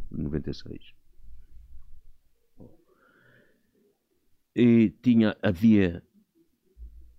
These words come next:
problemas cá, com os árbitros, com a federação, et cetera.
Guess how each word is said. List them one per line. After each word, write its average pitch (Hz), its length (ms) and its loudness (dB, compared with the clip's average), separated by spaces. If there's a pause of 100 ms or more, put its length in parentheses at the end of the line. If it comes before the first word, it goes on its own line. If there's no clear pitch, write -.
(360)
problemas 95 480 -2
cá, 113 280 -2
com - 160 -14
os 80 160 -8
árbitros, 104 400 -2
com - 100 -12
a - 20 -18
federação, 85 640 -2
et 82 180 -6
cetera. 71 680 -10